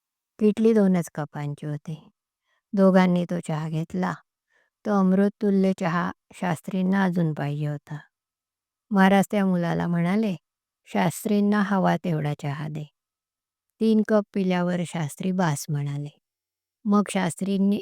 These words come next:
एक विडी ओढली. नंतर शास्त्रींना तीन मुले आणि एक मुलगी झाली. तो चहा म्हणून मुलगे आणि ती विडी म्हणून मुलगी. अशा महाराजांच्या लीला असायच्या,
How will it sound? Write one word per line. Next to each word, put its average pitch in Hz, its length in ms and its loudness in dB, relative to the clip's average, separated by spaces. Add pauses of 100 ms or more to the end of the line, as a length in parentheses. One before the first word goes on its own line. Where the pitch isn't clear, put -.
एक 202 200 -4 (340)
विडी 185 300 4
ओढली. 143 420 -4 (720)
नंतर 196 440 2
शास्त्रींना 185 760 -2 (260)
तीन 220 260 2
मुले 180 420 4 (160)
आणि 185 280 -6
एक 185 180 -6
मुलगी 175 440 0
झाली. 147 320 -4 (920)
तो 214 160 6 (100)
चहा 156 340 -2 (300)
म्हणून 185 400 0
मुलगे 165 560 0 (500)
आणि 180 300 -4
ती 214 260 0
विडी 156 460 0 (440)
म्हणून 185 380 0
मुलगी. 151 500 -2 (920)
अशा 190 560 2 (200)
महाराजांच्या 180 800 0
लीला 160 340 0
असायच्या, 143 520 -10